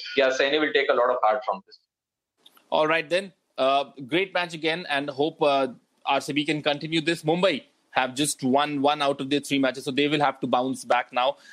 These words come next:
Speaker 2: Uh, moving on to today's match, and let's discuss, uh, the match that is coming up between two teams with, uh, contrasting fortune so far. D C have won both their matches. S R H are yet to win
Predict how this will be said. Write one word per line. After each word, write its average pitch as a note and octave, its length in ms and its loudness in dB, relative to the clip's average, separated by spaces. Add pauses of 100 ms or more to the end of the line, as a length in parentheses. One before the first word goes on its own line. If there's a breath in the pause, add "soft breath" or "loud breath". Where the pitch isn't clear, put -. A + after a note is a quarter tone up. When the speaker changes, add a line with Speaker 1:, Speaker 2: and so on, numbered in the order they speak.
Speaker 2:
Uh, D#3 240 4
moving A#3 240 0
on C4+ 200 2
to B3 80 -8
today's G#3 380 0
match, G3+ 340 -2
and F3+ 160 -2
let's G3+ 200 -2
discuss, F#3 720 -4
uh, D#3+ 160 0
the D3+ 100 -4
match E3 220 -2
that E3+ 180 -2
is E3+ 80 -14
coming E3 260 -2
up E3 120 -2
between F3 420 -2 (320 soft breath)
two C4 180 6
teams B3 300 0
with, G3 260 2
uh, D#3 220 2 (300 soft breath)
contrasting G3+ 480 0
fortune G#3+ 300 -2
so G3 120 0
far. D#3 180 2
D E3 160 -2
C G#3 200 0
have E3 200 2
won F#3 220 2
both G3 180 2
their G3+ 120 0
matches. F#3+ 360 0
S E3 160 0
R E3 140 0
H E3 120 -2
are D#3 80 2
yet D3 340 -2
to A3+ 80 -2
win G3+ 260 -2